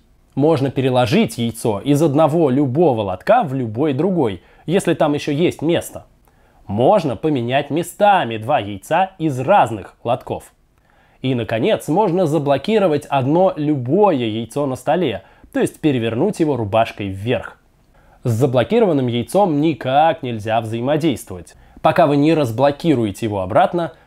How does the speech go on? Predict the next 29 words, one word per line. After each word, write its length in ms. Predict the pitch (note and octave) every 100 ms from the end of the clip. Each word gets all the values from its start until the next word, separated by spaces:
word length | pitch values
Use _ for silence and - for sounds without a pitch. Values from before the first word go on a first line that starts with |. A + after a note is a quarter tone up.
| _
при 140 | A3+
помощи 400 | A3+ D#3 D#3 -
того 440 | B2+ A#2+ A2 G#2+ G#2+
же 140 | G#2
действия. 600 | G2 A2+ A2+ - G2+ - - _ _ _ _ _
Сыграв 540 | - G#3+ D#3 C#3 A2+ -
любое 340 | B2+ C3 G#2
действие, 420 | A2 A3+ A3+ C3
переверните 880 | G#2 A3 G#3 D3+ B2 G2+ G2 C3+ -
его 160 | A#2 C3+
карту. 440 | F3+ B2 - - _ _
А 160 | - D#3+
когда 460 | D#3 C#3+ A#2+ E3
сыграете 540 | C#3+ C#3+ C3+ C3+ A2 A2+
все 260 | - B2+
три, 400 | A2 C#3+ G#3 - - _
в 80 | -
свой 240 | C#3 B2+
следующий 540 | - C3+ A3+ F3 - C3+
ход 300 | C#3+ A#2+ A#2+
вы 180 | E3
должны 720 | E3+ D3+ D3 B2 A2 A#2 C#3 F3
будете 460 | E3+ E3 D3+ -
сыграть 560 | C#3 C#3 A#2+ A#2+ C#3+ -
карту 420 | - C#3 C3+ B2
яйцо 420 | G#2+ G#2+ - C3
со 140 | - B2+
своей 320 | A2 G#2 A#2+
руки, 360 | C#3 - B2